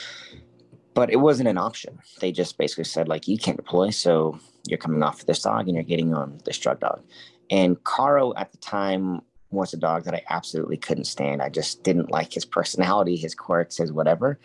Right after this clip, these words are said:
Um, I didn't wanna work a narcotics dog. Um,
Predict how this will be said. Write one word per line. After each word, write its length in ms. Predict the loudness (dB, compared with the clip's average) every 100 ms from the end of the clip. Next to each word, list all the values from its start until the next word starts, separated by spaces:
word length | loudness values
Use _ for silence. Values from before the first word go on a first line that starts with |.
| -18 -20 -20 _ -4
Um, 560 | 0 0 -2 -4 -8 -10 _ _ -20 -10
I 60 | -4
didn't 240 | 0 0
wanna 220 | 2 2 2
work 380 | 2 0 -2 -6
a 100 | -4
narcotics 520 | -4 -4 -4 -4 -2
dog. 320 | -2 -2 -6 -12 -20 -10
Um, 580 | -8 -6 -8 -12 -16